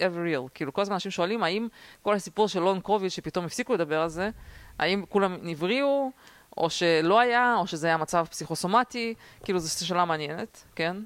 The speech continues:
אה, מתחיל להרגיש כאילו שלא, לא באמת. אמ, ודבר שני, גם אנשים בשמאל מתחילים בארצות הברית, בארץ, אני לא יודעת מי זה הקבוצה הזאת, מתחילים לזהות שזה שלא מ-, לא מו-, אנשים לא מודעים לטיפולים, זה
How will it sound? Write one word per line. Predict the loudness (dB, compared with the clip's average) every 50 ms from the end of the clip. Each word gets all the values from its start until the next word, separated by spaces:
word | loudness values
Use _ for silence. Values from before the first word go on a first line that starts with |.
| -14 -16 -20 -18 -14 -12
אה, | -8 -8 -6
מתחיל | -4 -6 -6 -4 -2 0
להרגיש | 0 0 0 -2 -6 -8 -8
כאילו | -8 -8 -6 -6 -6 -6
שלא, | -6 -4 -2 -2 -2 0 0 -2 -2 -2 0 -2
לא | -2
באמת. | 0 0 -2 -2 -2 -4 -6 -6 -12 -20 -20 -20 -20 -20 -20 -18 -10 -8
אמ, | -6 -4 -4 -6 -8 -10 -12 -16 -18 -20 -20 -20 -20 -20 -20 -8 _
ודבר | 0 0 4 4 4 2
שני, | 4 0 0 0 0 -2 -2 -4 -4 -6 -8 -2
גם | 2 2 2 4 4
אנשים | 0 0 -2 -4 -6 -4 -4
בשמאל | -4 -4 -4 -4 0 2 4 4 4 2 0 -4 -10 -20 -20 -20 -20 -20 -20 _ _
מתחילים | -6 -6 -6 -4 -4 -2 -2 -2 -2 0
בארצות | -2 -2 -4 -4 -6
הברית, | -4 -2 -2 -4 -4 -2
בארץ, | 0 0 2 0 -2 -4 -6
אני | -6 -4
לא | -2 -2
יודעת | -2 -2 -6 -10
מי | -10 -8
זה | -8
הקבוצה | -10 -10 -4 0 0 0
הזאת, | 2 0 -2 -6 -4
מתחילים | -6 -8 -8 -4 -4 -2 -2 0
לזהות | -2 -2 -2 -2 -2 0 0 0 -2 -2 -8 -20 -20 -20 -20 -20 -16 -10
שזה | -4 -4 -4 -2 0 0 0 0
שלא | 0 0 0 0 2 2 0 -2 -4 -4 -2 -2 0 0
מ-, | -2 -4 -4
לא | -2 0 0
מו-, | 0 0 -2 -4 _ _ _ -6
אנשים | -6 -6 -4 -6 -2 -2 -2 0
לא | 0 0
מודעים | -2 0 -2 0 0 0
לטיפולים, | -2 -4 -6 -6 -6 -4 -2 -2 -2 -2 -4 -8 _ _ _ -20 -20 -20 -20 -20 _ -10
זה | -6 -2 -2